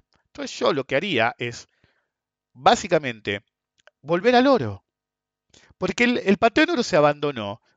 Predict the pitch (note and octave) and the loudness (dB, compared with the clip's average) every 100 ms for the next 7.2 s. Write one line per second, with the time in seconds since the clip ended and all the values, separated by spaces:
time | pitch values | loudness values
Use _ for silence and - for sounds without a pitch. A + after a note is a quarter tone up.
0 | - D3 D3+ D3 - D#3 D#4 F#3 G#2+ F#2+ | -6 -2 0 0 0 -2 0 0 -2 -6
1 | G#2+ - - - G#3+ C#3 - - A#2 G#2+ | -10 -14 -6 4 6 6 0 -6 -6 -6
2 | - G2+ G#2 - G2+ G2 F2+ F2+ F#2 E2+ | -16 -14 -12 -10 -8 -8 -12 -14 -18 -18
3 | F2+ - E2+ F2+ _ _ _ - A2+ A#2 | -18 -20 -20 -20 _ _ _ -12 -8 -8
4 | G#2 A2 D3+ C3+ F#2 - _ _ _ - | -8 -4 0 0 -2 -20 _ _ _ -18
5 | A#2 C3+ B2+ D#3 A#3+ G3 F3 F3+ C3 A#2 | -6 -4 2 2 2 -4 4 4 6 2
6 | A2+ F#3+ C3+ A2+ G#2 G2 G#2+ G2 F2+ F#2+ | 4 6 6 2 -6 -12 -12 -14 -16 -20
7 | C3 | -20